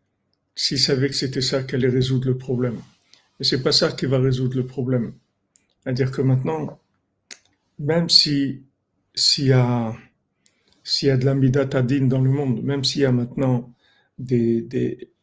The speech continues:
des choses qui, qui font peur, des situations qui sont dures dans le monde, il y a, il y a une menace de guerre mondiale, il y a une menace de famine, il y a, il y a des menaces de, de,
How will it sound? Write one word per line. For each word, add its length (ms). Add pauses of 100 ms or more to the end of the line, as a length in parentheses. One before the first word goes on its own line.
des 280
choses 380
qui, 480 (480)
qui 140
font 240
peur, 320
des 100
situations 720
qui 120
sont 200
dures 340
dans 140
le 100
monde, 380 (800)
il 100
y 80
a, 300
il 400 (220)
y 140
a 40
une 100
menace 380
de 100
guerre 240
mondiale, 560
il 80
y 40
a 40
une 80
menace 340
de 120
famine, 640 (440)
il 80
y 40
a, 80
il 180
y 80
a 60
des 140
menaces 460
de, 180
de, 520